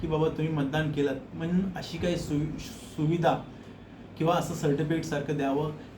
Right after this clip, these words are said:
की ज्यांना थोडंसं जरी प्राऊड फील व्हायला पाहिजे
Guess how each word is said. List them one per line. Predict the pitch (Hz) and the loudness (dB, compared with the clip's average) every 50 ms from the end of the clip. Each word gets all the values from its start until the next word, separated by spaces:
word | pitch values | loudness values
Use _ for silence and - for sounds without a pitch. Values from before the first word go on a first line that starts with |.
| - - | -4 -2
की | 190 185 | 0 0
ज्यांना | 151 147 170 160 165 170 180 190 196 202 208 190 - - - - - - - - - - - - - | 2 2 2 2 2 2 2 2 2 2 0 -2 -6 -10 -12 -16 -16 -16 -18 -16 -16 -16 -16 -6 2
थोडंसं | 175 190 208 208 - 214 220 226 226 - - - - - 190 | 4 6 6 6 6 6 6 4 2 -2 -8 -12 -12 -8 -2
जरी | 170 180 190 208 214 214 - - - - - - | 0 2 4 4 2 0 -2 -8 -12 -12 -6 4
प्राऊड | 175 170 175 185 190 | 8 8 8 8 6
फील | - - 196 190 190 185 190 - - - - - - - - - | 6 6 6 6 6 2 0 -6 -10 -16 -18 -20 -20 -20 -10 -4
व्हायला | 160 151 156 156 | -2 0 0 0
पाहिजे | 151 139 143 135 139 143 139 | 0 0 0 0 0 -2 -4